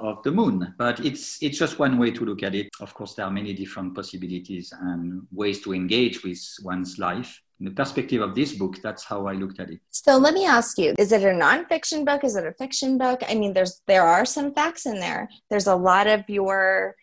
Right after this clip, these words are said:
Speaker 2: interpretation. There's also facts, a lot of mathematical equations and different synchronicities that you were actually able to connect to astrology, which is pretty precise.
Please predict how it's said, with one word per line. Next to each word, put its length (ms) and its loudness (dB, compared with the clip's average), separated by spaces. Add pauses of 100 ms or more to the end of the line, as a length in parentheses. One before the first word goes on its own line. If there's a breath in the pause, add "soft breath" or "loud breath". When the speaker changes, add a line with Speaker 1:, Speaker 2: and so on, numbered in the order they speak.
(120)
Speaker 2:
interpretation. 1080 -2 (360 soft breath)
There's 220 2
also 840 2 (200)
facts, 300 -2
a 80 -8
lot 160 -2
of 180 -8
mathematical 840 -6
equations 1040 -2 (100)
and 140 -4
different 320 -2
synchronicities 880 2
that 160 0
you 80 2
were 80 8
actually 540 2
able 260 0 (160)
to 360 -4
connect 600 -2
to 520 0 (140)
astrology, 1080 0
which 240 -10
is 140 -14
pretty 200 -6
precise. 680 -2